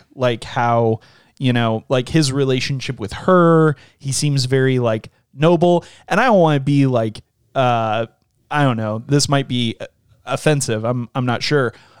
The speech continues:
But, like, his, his relationship with Midge, to me, it almost seemed like they were setting him up to be, like, the confirmed bachelor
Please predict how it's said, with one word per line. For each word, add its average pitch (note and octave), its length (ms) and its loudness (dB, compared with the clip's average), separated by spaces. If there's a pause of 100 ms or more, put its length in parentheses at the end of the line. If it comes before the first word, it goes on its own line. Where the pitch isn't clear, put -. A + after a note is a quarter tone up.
(120)
But, D3 160 0
like, D3+ 200 0
his, C#3+ 500 -2
his C#3+ 220 -2
relationship D3 680 -2
with A#2+ 100 -2
Midge, C#3 640 -2
to D3+ 120 0
me, C#3 640 -2 (380)
it C#3+ 100 0
almost E3+ 300 0
seemed D3+ 240 -4
like C3+ 180 0
they C3 120 0
were A2+ 100 -2
setting B2+ 360 -2
him A#2+ 140 -2
up A#2+ 260 -2
to C#3 120 0
be, B2+ 200 -4
like, A2+ 280 -4
the B2 80 -6
confirmed B2 680 -4
bachelor D3+ 680 -2